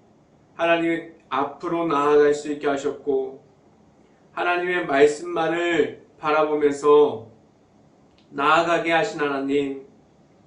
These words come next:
하나님의 말씀 앞에 바로 설 수 있게 하여 주시고, 하나님의 말씀 가운데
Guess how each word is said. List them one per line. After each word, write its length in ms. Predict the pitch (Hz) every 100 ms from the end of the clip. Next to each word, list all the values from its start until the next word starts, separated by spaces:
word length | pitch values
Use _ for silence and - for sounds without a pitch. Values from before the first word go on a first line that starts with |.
| _ _ _ _
하나님의 500 | 180 180 180 185 180
말씀 400 | 151 156 160 175
앞에 720 | 165 - 180 170 160 147 - - _ _
바로 260 | 151 151 170
설 220 | 180 165
수 160 | 165 165
있게 180 | 160
하여 220 | 156 160 165
주시고, 840 | - - 143 135 139 - - - _ _ _ _ _ _
하나님의 540 | - 175 175 180 190 180
말씀 440 | 151 151 180 180
가운데 920 | 170 170 170 175 175 165 143 - -